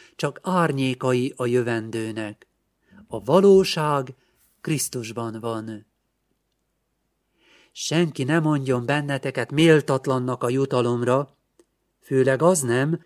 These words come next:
aki alázatoskodásban s az angyalok tiszteletében tetszeleg magának, aki látomásokkal dicsekszik,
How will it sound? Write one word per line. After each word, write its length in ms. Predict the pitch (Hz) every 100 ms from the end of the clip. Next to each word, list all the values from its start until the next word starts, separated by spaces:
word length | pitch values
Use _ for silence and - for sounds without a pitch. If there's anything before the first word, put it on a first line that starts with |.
| _
aki 360 | - 147 143 127 -
alázatoskodásban 1500 | 143 147 147 143 147 151 - 160 147 143 143 127 143 156 175 - _
s 100 | -
az 140 | 139 123
angyalok 560 | 143 165 170 160 160
tiszteletében 920 | - 160 - 160 151 147 147 135 135 131
tetszeleg 520 | 139 - 139 123 117
magának, 720 | 123 127 131 127 131 147 - _ _ _ _ _ -
aki 220 | 139 139
látomásokkal 920 | 120 135 139 143 135 139 147 139 139 135
dicsekszik, 760 | 139 - 139 - 156 147 -